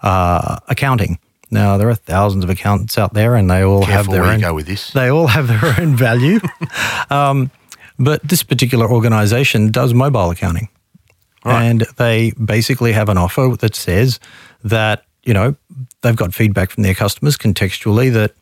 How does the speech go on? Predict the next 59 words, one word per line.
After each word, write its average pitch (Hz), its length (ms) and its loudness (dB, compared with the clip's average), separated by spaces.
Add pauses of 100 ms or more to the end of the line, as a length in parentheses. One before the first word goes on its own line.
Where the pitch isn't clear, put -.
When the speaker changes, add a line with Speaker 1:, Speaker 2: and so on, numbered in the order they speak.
(140)
Speaker 1:
they 127 100 0
don't 135 140 0
wanna 143 200 2
necessarily 92 600 0
go 95 120 2
and 92 120 0
visit 98 200 -2
their 104 100 2
account. 113 280 0
They 120 60 0
want 120 160 0
their 110 120 0
account 113 260 -2
to 117 60 0
visit 123 240 2
them. 165 240 0 (600)
And 135 180 2
they 131 80 2
also 143 320 0
want 113 320 0
to 107 380 2 (300)
be 117 120 -2
able 107 220 0
to 107 160 -2
run 113 240 2
their 117 140 2
business 95 520 -4 (120)
off 107 160 0
their 110 100 2
mobile 107 300 2
phone 139 280 0
because 98 220 0
they're 104 100 2
too 110 180 -2
busy 104 300 2
to 95 320 -2 (460)
spend 101 300 -2
time 95 200 0
at 87 80 -4
night. 92 240 0
So - 100 -2
they 113 120 2
wanna 104 200 0
be 95 120 0
able 92 160 0
to 90 60 0
have 90 220 -2 (300)
all 104 100 0
their 104 100 2
financial 101 420 0
data, 98 260 2
their 87 120 -2
cash - 260 -4
flow, 98 200 -2
et 90 120 -2
cetera, 95 300 -4
on 98 60 2
an 101 80 2
app. 113 220 -2